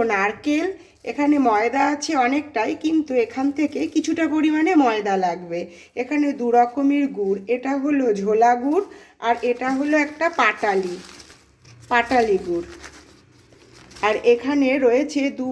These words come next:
প্যাকেট লিকুইড দুধ। এই সরঞ্জামগুলো দিয়েই আজকে তৈরি করে নেব কিন্তু পাটিসাপটা, দারুণ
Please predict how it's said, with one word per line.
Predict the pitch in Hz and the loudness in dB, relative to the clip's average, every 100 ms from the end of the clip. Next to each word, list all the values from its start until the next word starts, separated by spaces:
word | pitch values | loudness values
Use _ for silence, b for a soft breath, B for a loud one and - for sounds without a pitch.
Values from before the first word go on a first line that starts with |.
| 262 | -2
প্যাকেট | 277 285 247 277 254 254 | -2 -2 -2 -2 0 2
লিকুইড | 269 277 294 285 294 202 | 2 2 0 2 0 -4
দুধ। | 208 175 170 B B - | -6 -8 -10 B B -2
এই | 269 294 | 0 0
সরঞ্জামগুলো | 277 214 233 269 285 285 269 277 294 262 | 0 0 4 4 2 0 -2 -2 -4 -2
দিয়েই | 277 254 311 240 | 0 2 0 -4
আজকে | 240 247 277 254 | -6 -4 -2 2
তৈরি | 226 233 262 | 2 2 -2
করে | 277 277 285 | -2 -2 -2
নেব | 285 277 285 294 | -2 -2 -4 -4
কিন্তু | 277 - 202 240 330 B B B | -4 -2 0 2 0 B B B
পাটিসাপটা, | 220 233 311 - 226 180 - 180 170 185 | -2 0 -2 0 0 0 -4 -6 -2 0
দারুণ | 220 226 302 | 0 0 -6